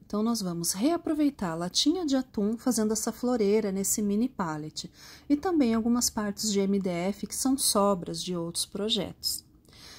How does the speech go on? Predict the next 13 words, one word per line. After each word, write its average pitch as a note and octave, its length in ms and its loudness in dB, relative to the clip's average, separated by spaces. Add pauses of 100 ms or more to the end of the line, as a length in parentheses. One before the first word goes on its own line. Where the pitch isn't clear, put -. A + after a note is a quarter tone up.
(140)
Nós B3+ 160 2
vamos F4+ 240 0
começar F3 540 -2
passando G#3 680 0
um A3+ 180 0
fundo G3+ 720 0 (460)
nesse G3+ 480 2
mini A3+ 260 2
pallet F3+ 540 -4
de F#3 100 -2
M F#3 220 -2
D G3+ 80 0
F. - 560 -4